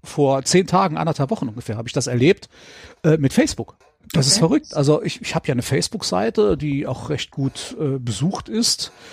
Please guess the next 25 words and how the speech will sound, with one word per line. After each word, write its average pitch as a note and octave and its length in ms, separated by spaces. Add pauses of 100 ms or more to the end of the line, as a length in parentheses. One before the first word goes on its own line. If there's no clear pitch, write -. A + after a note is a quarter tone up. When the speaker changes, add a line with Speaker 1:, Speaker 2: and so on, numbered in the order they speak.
(260)
Speaker 1:
und C#3 260
worüber D#3 360
ich B2+ 100
auch A#2 60
sehr C3+ 160
viel A#2+ 160
mache. E3 280
Ich - 120
meine, C3 120
auf B2 80
diese C3 220
Art C3 140
und A#2+ 120
Weise C3+ 400
pflegt - 360
man C#3 100
ja C#3 80
in C#3 60
der C3+ 100
Regel C#3 220
Kontakt - 440
zu A2+ 380
Leserinnen A#2+ 460
und G#2 160
Lesern. G2+ 260